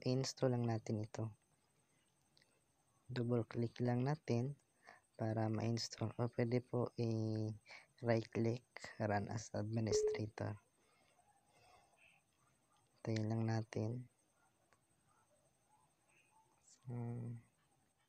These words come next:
so, ayan, pindutin natin yung next, then I agree.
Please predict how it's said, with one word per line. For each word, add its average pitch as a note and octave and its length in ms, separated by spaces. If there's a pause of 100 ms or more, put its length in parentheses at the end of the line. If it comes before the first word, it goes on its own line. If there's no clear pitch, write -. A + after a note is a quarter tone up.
(800)
so, A#2+ 80 (240)
ayan, A#2+ 320
pindutin B2+ 400
natin B2 240
yung A#2+ 240
next, - 560
then B2 480 (360)
I - 160
agree. A#2+ 560